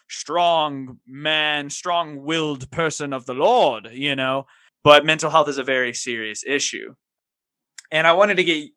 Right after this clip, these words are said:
your, just your perspective or, you know, you share your own personal story when it comes to maybe your own experience with, like, mental health and having emotions in, in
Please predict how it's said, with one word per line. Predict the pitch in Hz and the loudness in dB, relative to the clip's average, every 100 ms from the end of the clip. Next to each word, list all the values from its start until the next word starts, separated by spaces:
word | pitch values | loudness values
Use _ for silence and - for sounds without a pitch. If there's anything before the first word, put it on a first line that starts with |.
| _ _ | _ _
your, | 151 143 147 175 185 175 151 131 - _ _ _ _ - - _ _ _ _ _ 165 | -20 -14 -4 0 6 8 8 6 -4 _ _ _ _ -20 -20 _ _ _ _ _ -6
just | 160 180 | -4 0
your | 190 | 0
perspective | 156 - 196 208 196 190 151 | 0 0 2 2 0 0 -4
or, | 135 | -6
you | 139 147 | -8 -6
know, | 135 135 151 | -6 -8 -12
you | 151 156 160 151 147 | -18 -20 -20 -20 -14
share | - 160 151 151 147 | -10 -4 -2 -2 -2
your | 143 143 | 0 -2
own | 139 | -4
personal | 151 147 143 127 | -6 -8 -10 -16
story | - - 156 170 165 139 120 120 _ _ - | -16 -12 -6 -2 0 0 -2 -8 _ _ -14
when | 151 147 | -8 -6
it | |
comes | 139 151 143 | -4 -4 -4
to | |
maybe | 151 147 | -4 -4
your | 143 139 | -2 -4
own | 147 | -4
experience | 139 - 143 170 165 | -10 -16 -14 -14 -12
with, | 131 - | -16 -12
like, | 117 110 _ _ _ _ - | -12 -12 _ _ _ _ -10
mental | 160 160 | -6 -6
health | 147 151 143 | -2 -4 -4
and | 135 | -6
having | 156 151 147 | -4 -4 -6
emotions | 135 135 156 151 139 120 104 - - _ _ _ | -12 -8 -8 -8 -12 -12 -14 -18 -20 _ _ _
in, | 139 139 135 127 | -8 -8 -8 -10
in | 143 135 | -6 -6